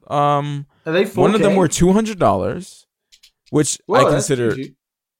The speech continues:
Speaker 1: yeah, which I consider not expensive if you're getting, like, uh, a fake ten-bit monitor, you know. And those
Speaker 2: Are they
Speaker 1: thin, fake
Speaker 2: four K?
Speaker 1: ten-bit.
Speaker 2: Are they four K? No,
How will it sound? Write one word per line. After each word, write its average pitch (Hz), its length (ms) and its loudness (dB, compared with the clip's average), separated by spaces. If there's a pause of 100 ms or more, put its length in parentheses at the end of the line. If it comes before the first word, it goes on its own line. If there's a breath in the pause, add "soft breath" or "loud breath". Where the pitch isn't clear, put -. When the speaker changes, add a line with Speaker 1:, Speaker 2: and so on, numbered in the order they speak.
Speaker 1:
yeah, 107 360 0 (100)
which 127 180 -4
I 185 120 2
consider 156 360 2
not 123 260 0
expensive 113 600 -4
if 98 80 -14
you're 107 100 -6
getting, 104 340 -4
like, 90 300 -8 (880)
uh, 107 360 4
a 104 120 0
fake - 520 -2 (400)
ten-bit 113 440 0
monitor, 90 600 -12 (100)
you 104 160 -10
know. 80 240 -12 (500)
And 117 100 -10
those 101 140 -8
Speaker 2:
Are 180 60 -2
they 208 80 0
Speaker 1:
thin, 226 80 -2
fake 196 80 -10
Speaker 2:
four 247 200 0
K? 208 260 -2
Speaker 1:
ten-bit. - 320 -12
Speaker 2:
Are - 20 -8
they - 20 -8
four 160 140 -4
K? 123 60 -10
No, - 60 -20